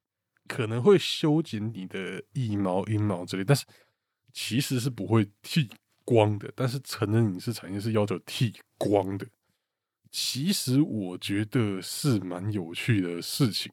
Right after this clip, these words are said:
啦。如果以后有机会，我可能你知道吗？也是会想聊聊这件事。干，为什么我都在挖坑呢？我他妈今天挖了两个坑，一个是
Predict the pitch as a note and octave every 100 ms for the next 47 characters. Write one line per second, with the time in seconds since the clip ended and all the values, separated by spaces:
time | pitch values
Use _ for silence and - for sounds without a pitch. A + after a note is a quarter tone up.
0 | C#2 - _ _ _ _ _ _ _ _
1 | - D3+ G#3 G#3 A#2+ F#2+ B2+ A2+ F#2 G2+
2 | G#2 G#2 F#2 A#2+ - - F2 E2+ E2+ E2
3 | _ _ _ _ F2 F2 F2+ - - -
4 | A2 G2 - - F#3 E2+ F2 F#2 F2+ F2
5 | F2+ F#2 F#2+ - - E3 B2 E3+ A2 -
6 | G#2+ A#2 G#2+ G#2 - - - _ _ _
7 | _ G#2+ B2+ D3+ D3 D3+ D#3 C3 C3 G2+
8 | F2 F2+ F2 G2 G#2+ - B2+ - C#3+ A#2+